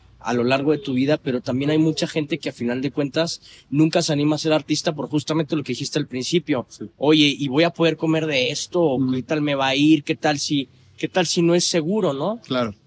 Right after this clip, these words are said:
Speaker 1: Pero tal vez es más seguro de lo que la gente piensa
Speaker 2: Sí.
Speaker 1: y es algo con lo que tú estás totalmente rompiendo y decir,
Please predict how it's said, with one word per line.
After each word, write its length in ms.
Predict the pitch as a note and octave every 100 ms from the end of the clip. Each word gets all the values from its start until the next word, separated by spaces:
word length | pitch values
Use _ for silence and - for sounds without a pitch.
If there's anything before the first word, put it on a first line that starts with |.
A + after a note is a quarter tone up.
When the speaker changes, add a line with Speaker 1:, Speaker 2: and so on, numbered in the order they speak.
| _
Speaker 1:
Pero 420 | D3 D3 D3 D3 C#3+
tal 160 | D#3+ E3+
vez 160 | F3
es 100 | F3
más 160 | D#3 E3
seguro 260 | E3+ D3+ E3
de 80 | D3+
lo 100 | C#3
que 120 | C3
la 80 | B2
gente 320 | D3+ C#3+ D3+
piensa 500 | D3 E3+ D3+ F3 G3+
Speaker 2:
Sí. 180 | - -
Speaker 1:
y 120 | G3 A3+
es 140 | E3+
algo 200 | C#3+ E3+
con 140 | D#3+
lo 80 | D3
que 80 | B2
tú 100 | -
estás 340 | D#3 - D#3 -
totalmente 580 | B2+ D#3+ D#3 D#3+ C#3+
rompiendo 540 | C#3+ C3 A#2+ F3 F3 D#3+
y 60 |
decir, 420 | C#3+ B2+ D#3 D3+